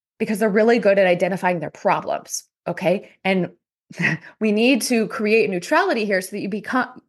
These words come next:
so that you can become problem aware, right? But then s-, you can also become solution aware, because if this is your brain, if these are your thoughts, then you can change them. Subconscious reprogramming. It, it is actually quite easy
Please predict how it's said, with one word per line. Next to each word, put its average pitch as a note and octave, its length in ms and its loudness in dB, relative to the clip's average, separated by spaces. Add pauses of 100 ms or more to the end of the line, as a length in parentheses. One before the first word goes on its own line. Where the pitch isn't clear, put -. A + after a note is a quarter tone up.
so - 160 -2
that D4 100 -2
you A3+ 60 -4
can D#4 300 0
become D4 300 2
problem B3 420 2
aware, F#3 400 2
right? A#3 240 2 (200)
But C4 100 -2
then D4 80 2
s-, - 180 -6
you C#4 140 0
can D4 140 2
also E4 340 0
become B3+ 320 0
solution A#3+ 640 0
aware, - 340 0
because C4 540 0 (420)
if D4+ 180 2
this F4 160 2
is E4 160 2
your D#4 120 2
brain, A#3 320 2
if C4 120 -2
these C4+ 220 0
are D4+ 60 2
your A#3+ 220 0
thoughts, - 440 -2 (160)
then F4+ 120 0
you E4+ 80 0
can E4+ 160 -2
change F4+ 360 -2
them. - 200 -4 (500)
Subconscious D#4+ 520 -2
reprogramming. C4+ 640 -2 (380)
It, - 360 2 (360)
it E4 120 4
is A#4+ 200 4
actually A#3 420 2
quite E3+ 320 0
easy - 460 -4